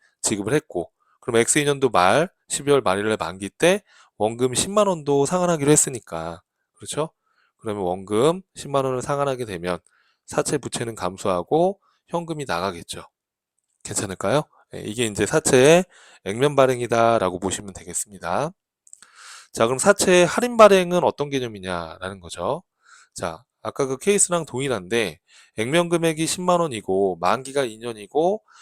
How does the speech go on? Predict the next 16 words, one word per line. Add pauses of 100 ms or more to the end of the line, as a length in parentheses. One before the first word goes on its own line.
(160)
액면
이자율이
십
퍼센트예요. (420)
이러한
사채를 (120)
발행하게
되면 (380)
기업의
입장에서는 (400)
매년
말
액면
이자를, (100)
매년
말